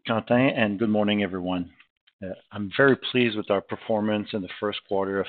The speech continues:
twenty twenty-one. And before going any further, uh, I would like to highlight the following three points.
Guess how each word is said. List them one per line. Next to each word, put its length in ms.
twenty 220
twenty-one. 580
And 160
before 340
going 260
any 160
further, 440
uh, 160
I 120
would 200
like 360
to 120
highlight 600
the 340
following 520
three 140
points. 400